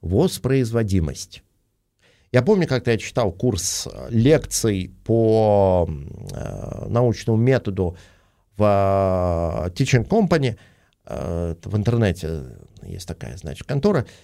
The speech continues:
и, м, э, там в первой же лекции человек объясняет, что наука, э, отвечает на вопросы, ответ на которые может быть получен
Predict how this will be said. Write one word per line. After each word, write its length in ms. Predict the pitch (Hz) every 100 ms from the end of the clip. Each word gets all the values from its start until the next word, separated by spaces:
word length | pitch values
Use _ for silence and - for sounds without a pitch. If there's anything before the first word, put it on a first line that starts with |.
| _ -
и, 360 | 160 165 160 156
м, 460 | 143 131 117 82 - -
э, 400 | - 98 95 104 -
там 420 | 175 190 160 -
в 100 | 113 -
первой 260 | 208 151
же 120 | 127
лекции 400 | 160 233 240 160
человек 240 | 131 196 196
объясняет, 680 | 165 143 - 95 76 - _ _
что 540 | - - - 151 101 - _ _ _ _
наука, 680 | 113 156 196 139 - 131 131 _ _ _ _ _ -
э, 440 | 104 101 98 92 90
отвечает 520 | 139 147 - 208 165
на 80 | 147
вопросы, 640 | 139 - 104 85 - 95 85
ответ 560 | - 120 185 196 - - -
на 120 | 127
которые 440 | 127 117 95 87
может 300 | 85 135 185
быть 240 | 147 143 -
получен 720 | 127 131 185 185 - 107